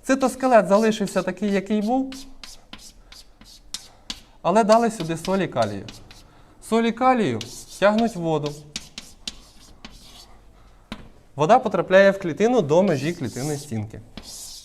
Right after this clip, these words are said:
Наче набирає тургор, наче все повинно бути круто.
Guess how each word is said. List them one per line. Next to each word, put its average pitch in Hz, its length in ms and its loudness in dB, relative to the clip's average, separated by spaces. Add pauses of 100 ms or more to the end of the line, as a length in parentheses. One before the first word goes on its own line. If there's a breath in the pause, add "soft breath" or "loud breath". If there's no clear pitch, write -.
(600 loud breath)
Наче 160 320 4
набирає 175 460 4
тургор, 175 440 -2
наче 123 220 -6
все 143 160 -6
повинно 156 300 -2
бути 170 240 -4
круто. - 420 -4